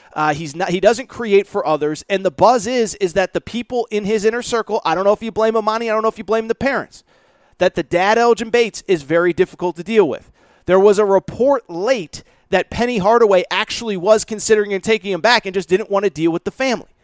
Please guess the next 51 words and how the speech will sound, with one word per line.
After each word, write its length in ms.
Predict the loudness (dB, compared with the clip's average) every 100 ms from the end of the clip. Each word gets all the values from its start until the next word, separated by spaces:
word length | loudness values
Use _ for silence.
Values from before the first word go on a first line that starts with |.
| _ _ _ 0
So 160 | 4
whether 260 | 6 6 4
it's 120 | 0
the 40 |
family, 380 | -2 0 0 0
whether 240 | 2 2 0
it's 80 |
this, 220 | -2 -2 0
whether 200 | 0 -2
it's 120 | 0
that, 200 | 0 0
whatever, 640 | 2 4 4 2 -2 -8 _ _ -6
but 140 | -4
the 80 | -2
bottom 320 | 2 2 0
line 260 | 0 -2 -2
remains 340 | -4 -4 -6
when 120 | -8
it 80 | -6
comes 260 | -4 -4 -4
to 100 | -4
Emoni 380 | -2 -4 -2
Bates, 300 | 0 -2 -2 -10
this 320 | -8 -6 -6
is 140 | 0
going 260 | 4 4 2
to 60 |
be 100 | -6
my 160 | -4 -4
stance 420 | -4 -2 -2 -4 -6
on 220 | -6 -6 -8 _
any 380 | -2 -2 -2 -6 0
elite 340 | 0 0 -6
high 180 | -2 -2
school 260 | 0 -4 -4
player 420 | 0 0 0 -4 _ _ _ _
as 180 | -2 0
a 100 | 0
high 200 | 0 -2
school 260 | -2 -4 -6
freshman 360 | -2 -2 -2 -10
and 120 | -6
sophomore. 460 | 0 -2 -2 -20 _ _ _ _ -2
I 80 | 0
don't 160 | 0
even 160 | -2 -4
think 240 | -4 -4
we 120 | -4 -4
should 220 | 0 -2
rank 640 | -2 -2 0 0 -4 -14
players 560 | -2 0 0 -4 -12